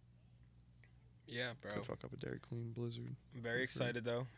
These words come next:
Speaker 1: for this pod. It's been a long time coming, like we said.
Speaker 2: How long have we been going right now?
Speaker 1: Dude, I don't even know, bro.
Speaker 2: There's
Speaker 1: I
Speaker 2: no
Speaker 1: think
Speaker 2: timer on this thing.
Speaker 1: twelve minutes, fifty-eight seconds.
Speaker 2: No shot.
Speaker 1: I think.
Speaker 2: <laughs> This
Speaker 1: No,
Speaker 2: has
Speaker 1: it's gotta
Speaker 2: not
Speaker 1: be
Speaker 2: been
Speaker 1: longer than
Speaker 2: twelve
Speaker 1: that.
Speaker 2: minutes.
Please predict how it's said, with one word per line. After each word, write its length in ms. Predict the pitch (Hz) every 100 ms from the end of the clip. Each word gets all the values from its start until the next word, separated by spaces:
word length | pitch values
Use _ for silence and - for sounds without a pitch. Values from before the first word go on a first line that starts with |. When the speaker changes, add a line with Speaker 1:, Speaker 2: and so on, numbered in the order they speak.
| -
Speaker 1:
for 60 |
this 120 | 113 110
pod. 400 | - 104 107 120 - - - - - - - -
It's 100 | -
been 140 | 113
a 80 | 101
long 200 | 101 104
time 200 | 104 104
coming, 260 | 104 104 104
like 180 | 101 -
we 80 |
said. 360 | 101 - 101 113 -
Speaker 2:
How 100 | -
long 160 | 131 196
have 100 | 196
we 80 | 139
been 100 | 113
going 260 | 101 95 -
right 160 | -
now? 200 | 117 - 120
Speaker 1:
Dude, 140 | 135
I 80 | 117
don't 80 | 156
even 240 | 120 64
know, 280 | 131 165 170
bro. 140 | - 113
Speaker 2:
There's 160 | 120
Speaker 1:
I 40 | 135
Speaker 2:
no 40 |
Speaker 1:
think 80 | 143
Speaker 2:
timer 360 | - 117 135 139
on 120 | 117
this 180 | 107 -
thing. 140 | 110
Speaker 1:
twelve 220 | 117 123
minutes, 420 | 131 120 143 175 -
fifty-eight 460 | 131 123 127 123
seconds. 560 | - 123 131 151 - - -
Speaker 2:
No 200 | 196 196
shot. 460 | - - 104 85 - - -
Speaker 1:
I 40 | -
think. 240 | 135 165 175 - - - - - -
Speaker 2:
<laughs> 60 | 139 -
This 20 | -
Speaker 1:
No, 100 | 170
Speaker 2:
has 100 | 160
Speaker 1:
it's 120 | 165
gotta 160 | 170 156
Speaker 2:
not 80 |
Speaker 1:
be 100 | 147
Speaker 2:
been 100 | 127
Speaker 1:
longer 200 | 135 117
than 80 | 117
Speaker 2:
twelve 260 | 156 151 147
Speaker 1:
that. 120 | 135
Speaker 2:
minutes. 560 | 131 131 117 113 120